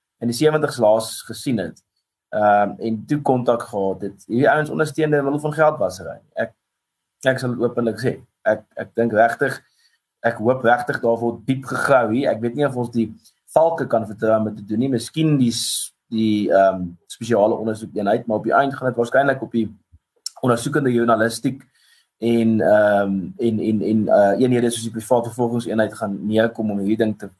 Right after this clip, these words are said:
om hierdie ding te gaan naspeel, te gaan seker maak wat gaan nie aan. Want soos Paul gesê het, ehm,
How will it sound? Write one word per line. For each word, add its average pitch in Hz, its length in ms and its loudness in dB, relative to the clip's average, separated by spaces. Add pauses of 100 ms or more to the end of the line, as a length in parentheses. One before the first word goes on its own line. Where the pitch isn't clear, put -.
(280)
om 101 100 -8
hierdie 104 180 -2
ding 110 160 0
te - 80 -8
gaan 107 200 2
naspeel, 95 480 2
te - 80 -10
gaan 113 140 -2
seker 131 340 -2
maak 113 220 0
wat 80 160 -10
gaan 107 120 -6
nie 123 120 2
aan. 120 160 0 (300)
Want 117 120 -6
soos 127 120 -6
Paul 151 240 2
gesê 135 340 0
het, 110 180 -2 (360)
ehm, 120 400 4